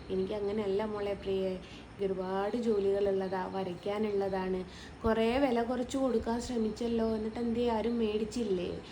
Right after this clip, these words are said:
അപ്പോഴും എല്ലാവരും ജസ്നയുടെ പുറകെ തന്നെയാ വരുന്നത്. അപ്പം മനസ്സിലാക്കിക്കോ, നൂറ് തവണ ഭക്തയാണെന്ന് പറഞ്ഞ് ക-, ഗുരുവായൂർ പോയി വീഡിയോ എടുത്തത് കൊണ്ടൊന്നും കാര്യമല്ല. കണ്ണനോടും തോന്നണം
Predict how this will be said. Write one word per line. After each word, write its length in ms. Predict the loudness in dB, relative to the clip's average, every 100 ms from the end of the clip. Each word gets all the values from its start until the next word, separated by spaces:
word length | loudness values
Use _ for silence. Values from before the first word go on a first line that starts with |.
| -14 -12 -6
അപ്പോഴും 320 | 0 4 4
എല്ലാവരും 400 | 4 2 0 0
ജസ്നയുടെ 460 | -2 -2 0 0 0
പുറകെ 340 | 0 0 -2 0
തന്നെയാ 280 | 2 4 2
വരുന്നത്. 540 | 0 0 0 0 0 -4 -8 -14 -8 -6
അപ്പം 300 | -2 2 2
മനസ്സിലാക്കിക്കോ, 840 | 2 0 0 0 0 -2 0 0 0 -10 -10 0
നൂറ് 360 | 2 4 4
തവണ 300 | 2 2 2
ഭക്തയാണെന്ന് 840 | 0 -2 -4 -2 0 0 0 0 0
പറഞ്ഞ് 300 | 0 0 0
ക-, 340 | 0 2 2
ഗുരുവായൂർ 380 | 2 2 2 2
പോയി 240 | 2 2 2
വീഡിയോ 360 | 2 2 2
എടുത്തത് 320 | 2 0 -2 0
കൊണ്ടൊന്നും 440 | 0 0 0 0
കാര്യമല്ല. 760 | -2 -2 0 0 -2 -4 -8 -14 -18 -18 -8
കണ്ണനോടും 580 | -2 0 2 2 2 0
തോന്നണം 440 | 0 0 0 -2